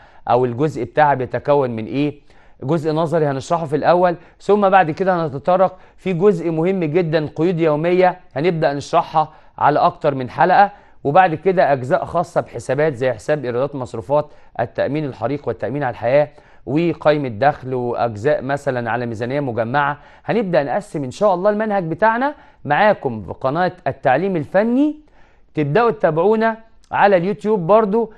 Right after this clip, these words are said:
وتبدأوا تتفاعلوا معانا بأي أسئلة انتوا طالبينها، احنا تحت أمركم هنجاوب لكم عليها إن شاء الله. آه، محاسبة التأمينات من المحاسبات الكويسة،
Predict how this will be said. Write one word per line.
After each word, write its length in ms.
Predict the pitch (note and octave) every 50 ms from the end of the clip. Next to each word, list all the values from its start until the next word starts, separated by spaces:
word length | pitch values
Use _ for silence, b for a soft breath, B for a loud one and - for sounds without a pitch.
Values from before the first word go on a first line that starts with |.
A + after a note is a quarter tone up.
| b b b
وتبدأوا 680 | - F3 F3 F3 F3+ D#3+ C#3+ C#3+ G3 A#3 G#3+ A3 A3 G#3
تتفاعلوا 800 | G#3+ E3+ D#3 - D#3+ D3+ D#3 F#3+ G3+ G3 F#3+ G3 F#3+ G3 F#3+ F3 b b b b b -
معانا 480 | C3+ D3 C#3+ D3+ F3 F#3+ G3 F#3+ F3+
بأي 440 | E3 C#3 - - F3 F#3 F3 C3+ C#3+
أسئلة 280 | C#3+ - - D3+ F#3 F3+
انتوا 220 | F3 - - C#3
طالبينها، 420 | - C#3+ C3+ C3 C#3 F3 F3 F3 E3
احنا 160 | D3+ E3 D3
تحت 280 | - F3+ E3 D3 - D#3
أمركم 460 | B2+ C3 C3 C3 B2+ - E3+ D#3 C#3
هنجاوب 360 | B2+ B2 B2 A#2+ A#2+ A#2 A2+
لكم 260 | C3+ D#3 - D#3 C3+
عليها 180 | A#2 B2+ D#3 E3
إن 60 | D3+
شاء 220 | - - E3+ D#3 D#3
الله. 280 | D3 D#3+ F3+ G3 F#3+ b b b b b b b b -
آه، 720 | - C#3 C#3+ D3 D3 D3+ D3 D3 D3 D3 D3 C#3+ C#3+ D3 C#3+
محاسبة 340 | C#3 - C3+ E3 F#3 D3 C3+
التأمينات 520 | - - C3 C3+ C#3 D#3 F#3 G#3+ G#3 - - - _
من 180 | - E2 B2+ C3
المحاسبات 800 | B2+ B2+ A#2+ B2 A#2+ G#2+ A2 A#2+ A#2+ F#2+ G#2 C#3 D#3 D#3+ D#3+ -
الكويسة، 640 | C3+ - - C3 B2 B2 D3 E3+ - - A3 A#3